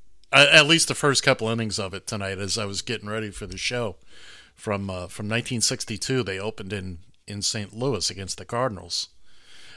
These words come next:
And it's just interesting to hear the, the old advertising and, uh, Bob Murphy doing the game, and, you know,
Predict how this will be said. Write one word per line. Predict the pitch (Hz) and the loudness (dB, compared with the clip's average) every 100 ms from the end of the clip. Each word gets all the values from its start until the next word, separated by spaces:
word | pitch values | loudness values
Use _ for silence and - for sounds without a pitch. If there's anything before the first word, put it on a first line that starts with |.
| - | 0
And | 131 | 2
it's | 139 | 4
just | 139 110 | 4 2
interesting | 127 143 120 - 98 | 0 -2 -2 -2 -4
to | 92 | -6
hear | 117 104 | -4 -4
the, | 95 92 95 | -4 -10 -12
the | 95 107 | -8 -4
old | 98 98 | -4 6
advertising | 127 139 131 110 127 117 113 117 110 101 | 8 8 6 2 4 4 4 0 -4 -6
and, | 90 87 | -10 -10
uh, | 90 85 78 - - - - - - - - | -10 -12 -14 -18 -18 -18 -18 -18 -18 -6 -2
Bob | 107 104 | -2 0
Murphy | 127 151 151 143 | 4 4 4 2
doing | 135 131 123 | 2 2 0
the | |
game, | 107 123 120 120 113 104 | 0 0 0 0 -2 -4
and, | 101 - | -6 -10
you | 117 113 | -6 -4
know, | 98 | -4